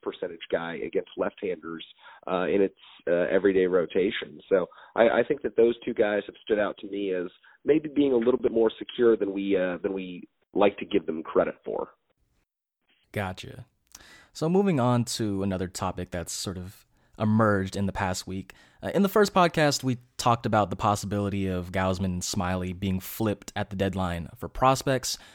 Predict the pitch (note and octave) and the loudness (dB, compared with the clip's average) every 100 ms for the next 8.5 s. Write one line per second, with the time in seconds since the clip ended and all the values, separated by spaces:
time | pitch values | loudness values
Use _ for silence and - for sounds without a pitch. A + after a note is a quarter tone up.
0 | - - G3+ B3+ G#3 F#3 F3 F3 D#3+ D#3+ | -8 2 6 8 6 6 4 2 0 2
1 | D3 - B2+ B2+ A#2+ G#2+ F#2 A#2 G#2+ G#2+ | 2 2 2 4 4 0 0 0 2 0
2 | G2+ G2+ F#2+ E2+ - F2+ C#2+ - F#2 F#2 | 0 0 -2 -6 -6 -8 -8 -8 -6 -2
3 | D#3+ D#3+ D#3 C#3+ - C3 B2+ A#2+ - - | 2 4 6 4 4 4 4 2 -2 -20
4 | _ - G#2+ B2+ D#3+ - C3+ B2+ B2 B2 | _ -2 0 2 2 2 2 4 4 4
5 | A#2 F#2+ G2+ A2+ B2 A#2+ A#2 A#2 G#2+ G#2 | 2 0 0 2 2 2 -2 -2 -4 -2
6 | G2 G2+ G2+ - - - F#2 F#2+ - A2+ | 0 0 0 -4 -8 -10 -8 -4 -2 0
7 | A2 G2 G2+ E2+ G2 G2 F#2 F#2 F#2+ E2+ | 0 0 -2 -4 -4 -4 -6 -6 -6 -8
8 | E2 A2 B2 B2+ | -4 0 4 4